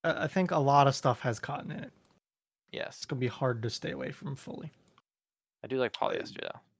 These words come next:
Speaker 2: I
Speaker 1: you got another option? You have, uh, option two?
Speaker 2: Yes, but I have to find it.
Speaker 1: Oh.
Speaker 2: Sport Tech. Oh, so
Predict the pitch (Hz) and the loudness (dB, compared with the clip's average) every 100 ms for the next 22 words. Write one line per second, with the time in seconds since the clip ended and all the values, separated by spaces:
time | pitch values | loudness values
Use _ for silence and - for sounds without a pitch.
0 | _ - - 147 165 156 156 160 156 175 | _ -10 -4 6 8 8 8 10 10 10
1 | - 226 226 - - 143 151 147 - 160 | 8 0 -2 -6 0 4 4 2 6 6
2 | - 160 135 185 220 247 _ _ _ _ | 8 4 6 6 6 4 _ _ _ _
3 | - - - - - - 107 98 - 107 | -8 -6 -6 -10 -18 -4 -4 -4 -12 -14
4 | 104 _ _ - 123 143 156 165 170 175 | -14 _ _ -6 -4 -4 -6 -8 -10 -10
5 | 180 180 180 208 - _ _ - - - | -10 -12 -10 -10 -10 _ _ -20 -20 -14
6 | - - _ - - - _ _ _ _ | -14 -14 _ -10 -10 -10 _ _ _ _
7 | _ _ _ _ _ _ _ _ _ _ | _ _ _ _ _ _ _ _ _ _
8 | _ _ _ - 107 - - - 151 143 | _ _ _ -2 -2 -2 -8 -6 -6 -6